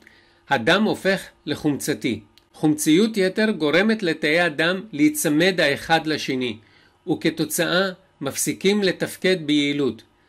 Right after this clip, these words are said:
זרימת הדם משתבשת, פעילות הלב מתגברת ופוחתת אספקת החמצן לשרירי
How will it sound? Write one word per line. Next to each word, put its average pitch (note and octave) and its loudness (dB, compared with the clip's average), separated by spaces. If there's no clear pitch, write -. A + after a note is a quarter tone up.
זרימת C#3+ 2
הדם F#3 0
משתבשת, C#3+ -2
פעילות D#3 2
הלב F3 2
מתגברת D3+ 0
ופוחתת G#3 -4
אספקת F3+ -4
החמצן F#3 -2
לשרירי D3+ 2